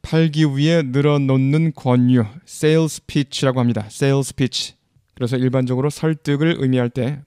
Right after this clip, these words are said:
pitch란 말 쓸 수 있고요. 설득이나 선전, pitch. 상품 따위를 선전하다.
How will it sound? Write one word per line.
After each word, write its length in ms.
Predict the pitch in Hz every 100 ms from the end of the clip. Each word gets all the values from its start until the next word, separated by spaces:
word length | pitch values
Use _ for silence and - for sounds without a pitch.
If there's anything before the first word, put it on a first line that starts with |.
| -
pitch란 480 | 143 - 131 120
말 100 | 120
쓸 180 | 113 135
수 140 | - 120
있고요. 340 | - 113 147 - _ _ _
설득이나 600 | - 143 135 143 127 127 123
선전, 520 | 131 127 120 110 160
pitch. 460 | - 117 147 - - _ _ _ _ _ _
상품 460 | - - 151 156 151
따위를 400 | - 143 143 190
선전하다. 880 | - 143 143 139 131 127 107 165